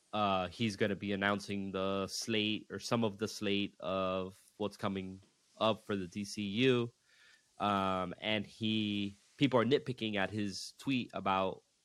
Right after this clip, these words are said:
about it, saying that he didn't really mention the Flash, he didn't really mention Ezra Miller, and whether they're letting him go, and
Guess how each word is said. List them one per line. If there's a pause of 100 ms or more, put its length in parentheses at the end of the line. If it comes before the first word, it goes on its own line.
(260)
about
it,
saying
that
he
didn't
really
mention
the
Flash, (440)
he
didn't
really
mention
Ezra
Miller, (580)
and
whether
they're
letting
him
go, (120)
and